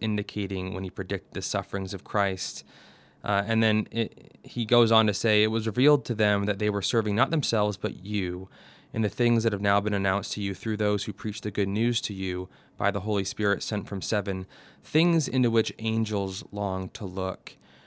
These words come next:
How should we take that, that verse? What is that telling us about angels and even about, uh,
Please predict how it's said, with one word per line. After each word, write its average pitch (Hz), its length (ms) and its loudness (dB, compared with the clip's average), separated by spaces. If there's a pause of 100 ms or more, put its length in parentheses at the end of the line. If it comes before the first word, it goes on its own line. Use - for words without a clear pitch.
(840)
How - 240 -2
should 185 180 -2
we 170 120 0
take - 400 -2
that, 98 320 2 (340)
that 107 220 -2
verse? 101 380 -2
What 135 120 2
is 156 80 2
that 147 180 2
telling 104 400 0
us 95 180 -4
about 98 420 0
angels 131 560 2
and 107 180 -2
even 113 200 2
about, 101 460 2 (580)
uh, 95 280 -4